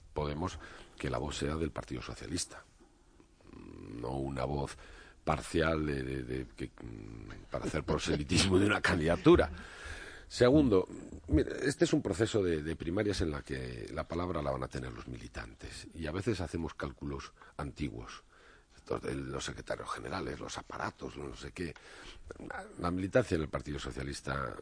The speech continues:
después de algunos procesos de primarias, ya es lo suficientemente madura para, como para no obedecer consignas, sino para adoptar libremente la decisión que ellas crean que, que es la mejor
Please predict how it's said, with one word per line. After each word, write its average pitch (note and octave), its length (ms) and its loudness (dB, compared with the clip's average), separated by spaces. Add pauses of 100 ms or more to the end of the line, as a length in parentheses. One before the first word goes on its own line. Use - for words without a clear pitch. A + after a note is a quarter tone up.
después A#2 300 6
de E2+ 80 4
algunos D#2+ 300 2
procesos C2+ 440 -6
de B1+ 120 -8
primarias, C#2 440 -6
ya D2 120 -4
es A#1+ 80 -8
lo B1+ 80 -6
suficientemente C2 800 -8
madura C2 420 -6
para, A1+ 400 -8 (480)
como C#2 220 0
para D2+ 180 6
no F2 120 4
obedecer D2 440 0
consignas, A#1+ 720 -8 (300)
sino C#2+ 360 -4
para C#2 200 2
adoptar C#2 340 -2 (500)
libremente C#2+ 540 -2
la C#2 100 -2
decisión B1+ 400 -6
que B1+ 100 -8
ellas B1 180 -6
crean B1 320 -6
que, A1 360 -8
que B1 120 -8
es A1 80 -8
la G#1 80 -6
mejor A1 380 -6